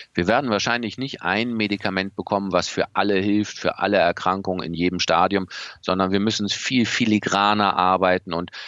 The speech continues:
mehr hören, in den Patienten hören, was sein eigentliches Problem ist,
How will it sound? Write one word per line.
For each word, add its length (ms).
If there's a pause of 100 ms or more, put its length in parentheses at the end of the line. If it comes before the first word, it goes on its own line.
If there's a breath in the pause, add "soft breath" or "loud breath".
(120 loud breath)
mehr 400
hören, 400
in 160
den 160
Patienten 480
hören, 400
was 380
sein 260
eigentliches 640
Problem 440
ist, 140